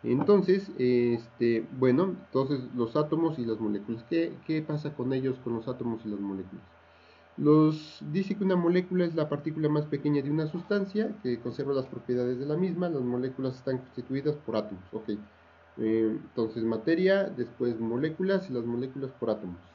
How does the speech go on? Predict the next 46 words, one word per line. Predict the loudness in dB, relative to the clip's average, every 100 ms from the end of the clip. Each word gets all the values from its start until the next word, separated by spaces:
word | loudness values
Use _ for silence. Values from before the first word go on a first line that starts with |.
| -8
Las | -4 -2
moléculas, | 0 -2 -2 -2 -4
por | -2 -4
ejemplo, | -2 -4 -2
aquí | -6 -6
tengo | -2 -2 4 2 2 -8 -12 0
dos | 0 2
átomos | 0 0 0 -2 -2
de |
oxígeno, | -4 -4 -2 -2 -2 -6 -18 -20 -20 -20 -20 -4
eh, | 0 2 2 0
y | -2 0
dos | 0 0
átomos | 0 0 0
de |
oxígeno | -2 -2 -2 0 0
me | -2
forman | -2 -2 0
una | 2 2
molécula | 2 0 0 -2 0
de | -2
oxígeno, | -2 -4 -4 -8 -14 -10
¿no? | -4 -4 -4 -12 -20 -20 -20 -20 -20 -4
Con | 0 2
dos | 0
átomos. | -2 -8 -14 -18 -20 -20 -12 -2
Pero | 0
también | 4 2
puedo | 4 2
tener | 4 2 2
moléculas | 4 2 2 2 2 2
con | 0 0
dos | 0 -2
átomos | -4 -2 -2
diferentes, | 0 2 2 2 -2
por | -8 -6
ejemplo, | -4 -4 -4
carbono | -2 0 2
y | 0
oxígeno, | -2 -2 -2 0 -2
que | 0 0
me | 0 0
forman | 0 0 2 2
monóxido | 0 -2 -2 -2
de | 0
carbono, | 0 2 4 2